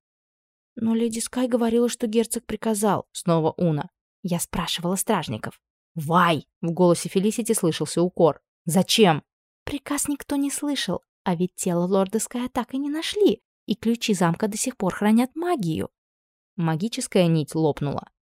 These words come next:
Мышка пискнула и испуганно заметалась по комнате, пытаясь понять, как она здесь оказалась.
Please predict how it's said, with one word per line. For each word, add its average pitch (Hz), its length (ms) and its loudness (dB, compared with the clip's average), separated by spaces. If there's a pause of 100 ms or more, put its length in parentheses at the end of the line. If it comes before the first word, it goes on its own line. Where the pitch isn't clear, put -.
(140)
Мышка 185 320 4
пискнула 214 560 -2
и 226 100 2
испуганно 269 420 0
заметалась 214 500 4
по 180 140 0
комнате, 208 440 2
пытаясь 233 360 0
понять, 180 340 2
как 156 220 -2
она 160 180 2
здесь 147 280 -2
оказалась. 151 680 -2